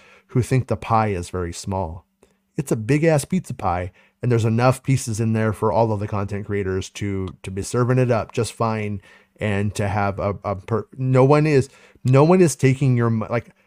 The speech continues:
uh, am I a fan of Star Wars Theory? I'm not whatsoever. Fucking don't care what that guy has to say about a fucking thing in the world. That said,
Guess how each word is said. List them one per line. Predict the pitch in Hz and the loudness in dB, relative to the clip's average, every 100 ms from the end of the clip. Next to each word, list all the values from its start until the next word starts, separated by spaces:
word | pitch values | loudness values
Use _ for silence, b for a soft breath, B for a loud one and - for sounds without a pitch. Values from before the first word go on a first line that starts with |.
| _ _ _ | _ _ _
uh, | - 117 120 87 110 | -2 0 0 -2 0
am | 135 139 | 4 6
I | 160 | 6
a | 139 | 6
fan | - 151 160 | 4 2 4
of | 143 | 2
Star | - 143 | 6 6
Wars | 143 143 135 | 8 6 4
Theory? | - 143 143 143 131 | 0 0 2 2 0
I'm | 120 123 113 | 0 0 0
not | 107 98 73 - - _ | -2 -4 -6 -12 -20 _
whatsoever. | 117 117 113 - 104 98 87 87 71 - _ _ - | -4 -2 -4 -4 -2 -2 -4 -8 -10 -12 _ _ -10
Fucking | - 107 107 104 107 | -4 -2 -2 -4 -2
don't | 117 120 131 | 0 -2 -4
care | - 131 | 2 2
what | 117 110 | 4 0
that | 113 110 | -2 -2
guy | 113 | -2
has | 107 107 | -2 -4
to | - | -8
say | - 110 | -6 -4
about | 98 95 | -2 -4
a | 92 | -6
fucking | 92 - 120 110 107 101 | -10 -6 -4 -4 -4 -8
thing | 92 - - 107 98 | -8 -10 -6 -6 -4
in | 95 | -6
the | 92 | -8
world. | 92 76 64 - _ _ _ _ _ | -6 -6 -8 -14 _ _ _ _ _
That | 110 110 - | -2 -2 -2
said, | - 120 113 165 196 | -4 0 2 0 -2